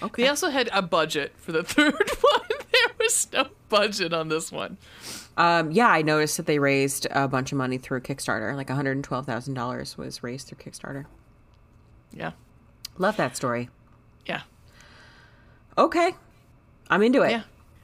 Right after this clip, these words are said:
Speaker 2: I mean, go back and listen to me losing my mind over Thanksgiving because I had no idea. I, I, that was the movie I said, "I literally just watched it and I don't remember it."
Speaker 1: Fair.
Speaker 2: Yep. Yep.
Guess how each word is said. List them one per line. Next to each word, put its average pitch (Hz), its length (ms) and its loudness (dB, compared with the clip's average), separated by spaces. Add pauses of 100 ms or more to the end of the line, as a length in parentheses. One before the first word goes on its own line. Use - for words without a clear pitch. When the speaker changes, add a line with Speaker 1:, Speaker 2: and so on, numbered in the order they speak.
(120)
Speaker 2:
I 254 80 4
mean, 262 340 0
go 247 200 4
back 285 260 2
and 240 100 0
listen 220 320 -2
to 185 380 -2
me 208 340 -2
losing 214 340 -2
my 180 140 2
mind 180 440 0
over 170 320 0
Thanksgiving 170 680 -4
because 165 220 -6
I 180 180 -2
had 190 200 0
no 175 180 2
idea. 175 320 0 (320)
I, 208 160 2 (180)
I, 220 160 4
that 220 180 4
was 277 120 -2
the 262 60 -2
movie 226 280 2
I 190 60 4
said, 185 260 0 (340)
"I 220 140 4
literally 247 380 0
just 214 300 0
watched 202 360 0
it 180 180 2
and 196 100 0
I 196 80 0
don't 170 340 0
remember 151 440 -4
it." - 120 -8 (2250)
Speaker 1:
Fair. 165 260 0
Speaker 2:
Yep. 156 160 -8 (420)
Yep. 123 120 -6